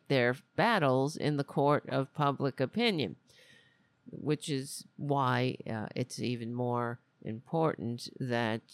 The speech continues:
well, I'm glad that the Georgia case is being, it will,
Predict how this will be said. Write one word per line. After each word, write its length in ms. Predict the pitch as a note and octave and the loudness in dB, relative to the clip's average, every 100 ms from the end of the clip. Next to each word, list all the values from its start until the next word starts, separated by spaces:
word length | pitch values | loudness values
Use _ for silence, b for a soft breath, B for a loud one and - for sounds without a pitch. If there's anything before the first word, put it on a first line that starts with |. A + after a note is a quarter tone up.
| - - | -20 -6
well, 200 | C#3 A2 | -2 0
I'm 100 | A#2 | 0
glad 340 | A#2 A#2+ A#2 G#2+ | 0 2 2 2
that 160 | G2+ | 0
the 100 | G#2+ | -2
Georgia 500 | B2 C3 C3 A2+ B2+ | 0 2 4 4 0
case 520 | - C3 G#2+ G2 - | -2 -2 -2 -4 -6
is 180 | A2+ A#2 | -6 -6
being, 500 | B2+ A#2+ A#2+ A#2 A2 | -4 -2 -2 -2 -2
it 240 | - C3+ - | 2 2 4
will, 380 | G3+ G3+ D3 | 4 6 4